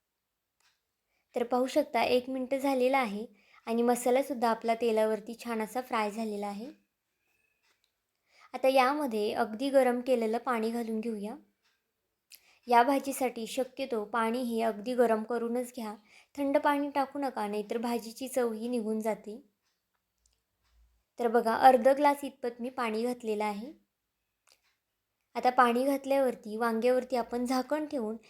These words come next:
एक सहा ते सात मिनटं वांगी शिजून घेणार आहोत. मध्ये मध्ये मी इथे चेकसुद्धा केलं होतं. तर बघा, अगदी सहा ते सात मिनटात वांगे हे परफेक्ट असं शिजलं जातं. जर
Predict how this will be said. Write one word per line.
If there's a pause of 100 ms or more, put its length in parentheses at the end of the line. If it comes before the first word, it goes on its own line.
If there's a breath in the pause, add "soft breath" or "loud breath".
(200 soft breath)
एक
सहा
ते
सात
मिनटं
वांगी (140)
शिजून
घेणार
आहोत. (1120 soft breath)
मध्ये
मध्ये
मी
इथे
चेकसुद्धा
केलं
होतं. (1700)
तर
बघा,
अगदी
सहा
ते
सात
मिनटात
वांगे
हे (120)
परफेक्ट
असं
शिजलं
जातं. (960 soft breath)
जर